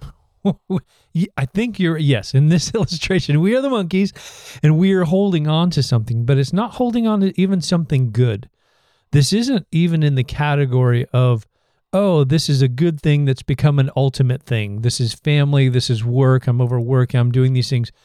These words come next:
This is, we are holding on to something that's toxic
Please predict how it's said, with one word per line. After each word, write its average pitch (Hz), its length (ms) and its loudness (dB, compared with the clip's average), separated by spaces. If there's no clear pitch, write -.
This 208 240 0
is, 294 160 0
we 175 240 2
are 190 80 0
holding 170 480 -2
on 156 180 -2
to 139 80 2
something 139 540 0
that's 117 320 -8
toxic - 920 -6